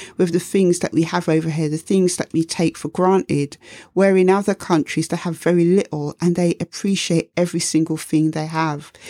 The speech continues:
So for me, I think one of the things that I've known about the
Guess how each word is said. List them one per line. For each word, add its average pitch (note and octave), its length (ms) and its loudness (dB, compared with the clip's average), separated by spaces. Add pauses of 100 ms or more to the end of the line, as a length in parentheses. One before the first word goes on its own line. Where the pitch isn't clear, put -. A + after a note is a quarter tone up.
(200)
So G#3+ 260 2
for G#3+ 160 -2
me, A3+ 240 4
I G3+ 100 2
think F#3+ 280 0
one G3+ 140 2
of F#3+ 100 0
the F#3 60 0
things F3+ 520 2 (280)
that - 100 -8
I've E3 160 2
known G3+ 560 4
about E3 400 0 (280)
the E3 100 2